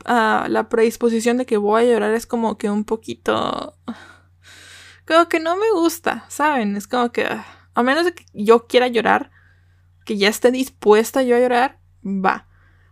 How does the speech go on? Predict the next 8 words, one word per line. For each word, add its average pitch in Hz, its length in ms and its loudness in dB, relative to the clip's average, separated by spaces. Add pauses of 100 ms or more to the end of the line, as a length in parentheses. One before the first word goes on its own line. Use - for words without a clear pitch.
(320)
Pero 233 320 4
si 233 240 -4
no, 233 400 -2
es 254 180 -4
como 269 460 -2
que, 202 500 -6 (1080)
¿para - 220 -14
qué? - 240 -12